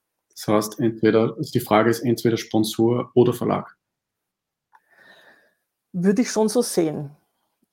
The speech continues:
Speaker 2: Ich meine,
Speaker 1: Mhm.
Speaker 2: wenn du jetzt einen Sp-, einen, einen, einen Sponsor hast, der sagt, „Boah, ich möchte dich unbedingt unterstützen und ich würde deine Werbeanschaltung kaufen“ und du findest einen Verlag,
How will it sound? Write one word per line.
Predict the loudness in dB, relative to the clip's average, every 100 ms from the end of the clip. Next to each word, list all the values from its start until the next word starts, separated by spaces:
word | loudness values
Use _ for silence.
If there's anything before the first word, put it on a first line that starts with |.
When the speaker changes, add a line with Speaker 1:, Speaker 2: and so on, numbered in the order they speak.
| -12
Speaker 2:
Ich | 0
meine, | 4 4
Speaker 1:
Mhm. |
Speaker 2:
wenn | 4 6
du | 6
jetzt | 6 4
einen | -2
Sp-, | -2 -4
einen, | 0 0
einen, | 0 -2 0
einen | -2 -2
Sponsor | -2 -2 2 2
hast, | 2 0 0 0
der | 2 2
sagt, | 2 0 0
„Boah, | -4 -4
ich | 0
möchte | -2 -2
dich | -8 -8 -6
unbedingt | 0 2 2 0 -2
unterstützen | -4 -4 0 0 0 -2
und | 0
ich | 2 2
würde | 2
deine | 0 0 2
Werbeanschaltung | 6 6 6 0 -4 -4 -4 -6 -6
kaufen“ | -4 -4 -4 -4
und | -4
du |
findest | -2 0 0 0
einen | -6 -6
Verlag, | -4 0 2 2 0 -4